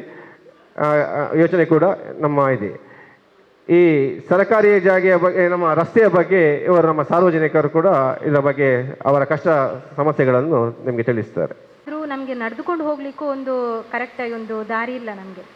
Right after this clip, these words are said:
Speaker 2: ತುಂಬಾ ಕಷ್ಟ ಆಗ್ತದೆ. ಅಟ್ಲೀಸ್ಟ್ ನಮ್ಗೆ ಬೇಡ,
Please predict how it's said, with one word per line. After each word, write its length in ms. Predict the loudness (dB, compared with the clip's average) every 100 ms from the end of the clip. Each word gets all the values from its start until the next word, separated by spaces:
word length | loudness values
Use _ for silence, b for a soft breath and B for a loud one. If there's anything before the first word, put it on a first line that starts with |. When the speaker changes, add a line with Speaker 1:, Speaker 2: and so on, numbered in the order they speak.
| -16
Speaker 2:
ತುಂಬಾ 300 | -10 -6 -6
ಕಷ್ಟ 280 | -6 -10 -12
ಆಗ್ತದೆ. 320 | -14 -14 -20 -20 -20 -20 _ -20 -20
ಅಟ್ಲೀಸ್ಟ್ 300 | -12 -10 -6
ನಮ್ಗೆ 200 | -6 -6
ಬೇಡ, 260 | -6 -6